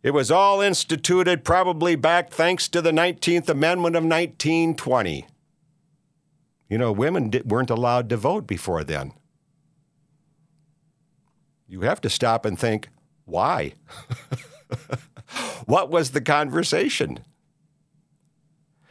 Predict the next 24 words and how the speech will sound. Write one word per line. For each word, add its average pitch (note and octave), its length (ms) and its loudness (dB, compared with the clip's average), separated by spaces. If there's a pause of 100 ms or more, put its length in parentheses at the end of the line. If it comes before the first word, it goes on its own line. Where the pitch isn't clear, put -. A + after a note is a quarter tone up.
(100)
And A2+ 120 2
then C#3 140 2
in B2 140 2
nineteen C3 500 2
ninety-four, B2+ 680 0
the G#2+ 80 -2
current B2 400 0
president, A2+ 500 0
who G#2 100 0
was F#2+ 240 -2
then A2 320 0
Delaware G#2 520 0
Senator G#2+ 500 0
Joe G#2+ 320 0
Biden, B2 460 0 (600)
he C3 200 -4
passed A#2 560 -2
the G#2 420 -2
good A#2 220 -4
old A2 420 -4
Violence A2+ 540 -2
Against G#2+ 340 -4
Women's A2 400 -2
Act. D#2+ 360 -4